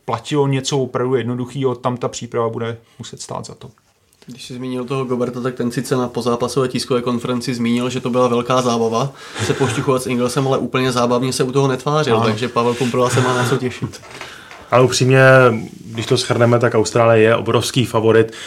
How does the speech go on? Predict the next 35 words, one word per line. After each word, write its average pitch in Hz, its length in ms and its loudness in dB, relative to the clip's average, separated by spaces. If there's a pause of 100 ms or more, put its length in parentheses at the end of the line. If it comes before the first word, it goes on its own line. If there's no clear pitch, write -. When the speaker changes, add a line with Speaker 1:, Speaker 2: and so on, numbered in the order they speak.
(160)
Speaker 3:
Ale 127 120 6
napadla 143 340 6
mě 143 160 4
tady, 139 240 4
eh, 123 440 2
trochu 120 300 -4
souvislost 127 480 0
s 117 40 -2
mistrovstvím 131 420 2
světa 131 260 2
žen, 127 320 6
eh, 151 60 0 (720)
v - 20 2
basketbalu, 135 800 6 (140)
kde 120 160 -2
Češky 127 440 0
zázračně 139 600 4
přehrály 131 360 0
Austra-, 123 400 -2
Speaker 1:
Ano. 127 180 0 (240)
Speaker 3:
Australanky 123 640 -4
a 117 60 -2
potom 120 240 -8
to 120 80 -10
skončilo 120 360 -10
ve 107 80 -6
finále. 101 400 -8
Tak 95 180 -14
třeba 104 220 -12
se - 120 -14
bude 104 180 -8
historie, 104 440 -4 (840)
eh, - 20 -2
trochu 107 280 -6
opakovat. 95 440 -8